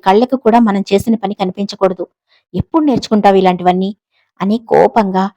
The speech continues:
చాలా చిన్నగా సరయూకు మాత్రమే వినిపించేలాగా అన్నది భువనేశ్వరీదేవి. "ఓకే, ఓకే అత్త, ఇంకెప్పుడు ఈ విషయాల గురించి మాట్లాడలే, కానీ ఆ కొరియర్లో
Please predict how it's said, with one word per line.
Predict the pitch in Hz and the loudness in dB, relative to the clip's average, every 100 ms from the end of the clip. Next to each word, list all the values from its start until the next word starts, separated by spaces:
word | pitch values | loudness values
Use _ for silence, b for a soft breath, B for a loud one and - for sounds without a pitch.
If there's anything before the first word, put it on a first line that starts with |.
| _ _ - | _ _ -6
చాలా | 208 196 208 254 | -2 2 4 4
చిన్నగా | 262 226 196 190 185 185 - _ - | 4 0 -2 2 2 0 -6 _ -4
సరయూకు | - 202 233 262 262 | -2 2 2 2 0
మాత్రమే | 220 202 240 285 277 262 | 0 0 -2 2 4 4
వినిపించేలాగా | 202 202 220 - 208 185 175 196 | 2 -2 -4 -2 -2 0 0 0
అన్నది | 220 190 196 | -2 -4 -4
భువనేశ్వరీదేవి. | 247 226 220 208 214 202 196 190 196 _ _ b b b 208 | -2 -2 -6 -8 -6 -4 -4 -8 -10 _ _ b b b -4
"ఓకే, | - 214 | 2 2
ఓకే | 180 180 | 2 -2
అత్త, | - 175 180 _ _ 208 | -4 -10 -14 _ _ -6
ఇంకెప్పుడు | 214 208 214 233 | -2 -2 0 4
ఈ | 247 | 4
విషయాల | 190 - 202 | 4 2 -2
గురించి | 190 190 190 | -2 -6 -8
మాట్లాడలే, | 180 175 202 190 185 180 | -8 -8 -6 -6 -6 -8
కానీ | 175 180 226 - b b b b - | -8 -4 -6 -6 b b b b -2
ఆ | |
కొరియర్లో | 202 202 190 240 247 226 | 0 2 4 4 4 2